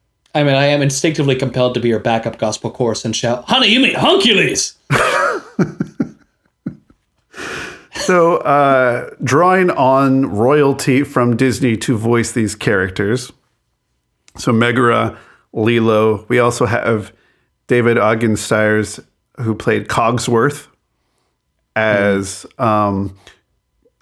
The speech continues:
Speaker 2: oh my gosh, I can't remember his name. Um, down in the boiler room.
Speaker 1: Yeah, the boiler, the boiler
Speaker 2: Koichiro,
Speaker 1: master.
Speaker 2: whose name means, like, boiler worker, <laughs> essentially is, is what his name means. But she's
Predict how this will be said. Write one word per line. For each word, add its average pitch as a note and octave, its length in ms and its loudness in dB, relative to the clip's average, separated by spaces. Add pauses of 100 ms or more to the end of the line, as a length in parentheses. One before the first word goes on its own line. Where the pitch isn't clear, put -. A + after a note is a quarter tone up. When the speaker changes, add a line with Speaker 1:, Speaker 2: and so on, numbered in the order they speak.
(120)
Speaker 2:
oh A2+ 180 0
my A2+ 180 2
gosh, G#2+ 280 -2 (140)
I - 80 -16
can't A2 200 -6
remember A2 360 0
his G#2+ 180 -2
name. G#2 420 -2 (920)
Um, G2+ 220 -4
down A2+ 240 0
in G#2+ 80 2
the G#2+ 80 2
boiler G#2+ 340 2
room. G2+ 420 -4 (320)
Speaker 1:
Yeah, A#2+ 180 0
the G#2+ 100 -4
boiler, A#2 520 -2 (100)
the B2+ 60 0
boiler - 20 0
Speaker 2:
Koichiro, A#2+ 360 4
Speaker 1:
master. B2+ 480 0 (240)
Speaker 2:
whose C#3+ 220 2
name C#3+ 320 4
means, A#2+ 520 0
like, G#2 300 -4
boiler A#2+ 380 2
worker, G2+ 640 -2 (200)
<laughs> - 220 -20
essentially C3+ 760 0 (440)
is, G2 280 -2
is G#2+ 240 -6
what A2+ 140 -2
his G#2+ 180 -4
name G#2+ 300 0
means. G2+ 480 -4 (1200)
But B2+ 280 -2
she's D#3 340 0